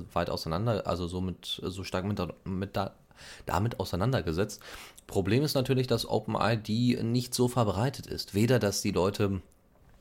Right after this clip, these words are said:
die Leute wollen sich ja nicht eine I D anlegen, um dann, äh, ja, die Leute wollen immer alles zusammen haben. Das ist ja auch der Erfolg von Google, ja. Sie, sie haben die Suchmaschine, sie haben den E-Mail-Client, sie haben die Kontaktliste, sie haben Docs, sie haben was weiß ich nicht, alles, alles zusammen. Und bei Facebook ist es halt,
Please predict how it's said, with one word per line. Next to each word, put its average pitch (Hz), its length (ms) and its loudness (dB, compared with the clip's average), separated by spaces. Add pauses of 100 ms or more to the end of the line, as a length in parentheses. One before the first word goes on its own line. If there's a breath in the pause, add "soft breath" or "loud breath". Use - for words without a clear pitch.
(160)
die 92 100 2
Leute 98 280 6
wollen 104 160 6
sich 107 160 -4
ja 104 80 6
nicht 104 200 2
eine 95 160 6
I 95 40 4
D 113 260 2
anlegen, 98 840 4
um 107 400 4
dann, 101 400 2
äh, 95 320 2 (540 soft breath)
ja, 92 360 6 (240)
die 82 540 -4
Leute 160 180 6
wollen 151 160 6
immer 135 160 4
alles 139 220 4
zusammen 151 400 6
haben. 87 260 4
Das 117 140 2
ist 120 100 2
ja 120 120 8
auch 127 80 4
der 131 120 6
Erfolg 135 300 2
von 127 180 4
Google, 110 480 4
ja. 131 240 4
Sie, 107 320 4 (480 loud breath)
sie 101 300 2
haben 107 180 6
die 98 80 2
Suchmaschine, 165 720 6
sie 123 100 4
haben 101 80 6
den 104 160 4
E-Mail-Client, 151 580 6
sie 123 60 4
haben 107 80 6
die 104 80 6
Kontaktliste, 139 800 4
sie 104 160 4
haben 104 280 4
Docs, - 340 2
sie 110 140 4
haben 104 460 2
was 139 200 0
weiß 135 140 4
ich 156 160 0
nicht, 127 120 2
alles, 123 160 2
alles 160 220 2
zusammen. 120 320 6
Und 139 100 0
bei 104 100 2
Facebook 127 420 2
ist 104 80 4
es 101 160 0
halt, 98 240 6